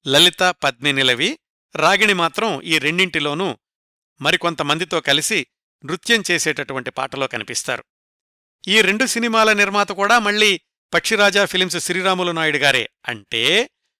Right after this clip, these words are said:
ఒకే సంవత్సరం పంతొమ్మిది వందల యాభైలో మలయాళం,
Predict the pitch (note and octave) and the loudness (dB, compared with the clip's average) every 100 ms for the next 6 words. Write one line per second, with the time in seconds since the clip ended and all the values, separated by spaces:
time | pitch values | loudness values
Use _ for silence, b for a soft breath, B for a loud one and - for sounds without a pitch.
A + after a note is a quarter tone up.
0 | _ A#2 - F3+ A3 G3 F#3+ - F3 D#3 | _ -14 -2 2 2 2 0 -2 -2 -4
1 | B2 C#3+ E3 E3 D3+ C#3+ C3 G#2+ A2 B2 | -6 -6 -4 -4 -4 -2 -2 2 0 0
2 | C3+ A2+ D3 A#3+ _ _ _ _ - A#2+ | -2 0 -2 -2 _ _ _ _ -6 0
3 | C#3+ E3 F#3 A3 B3 | 2 2 2 0 -4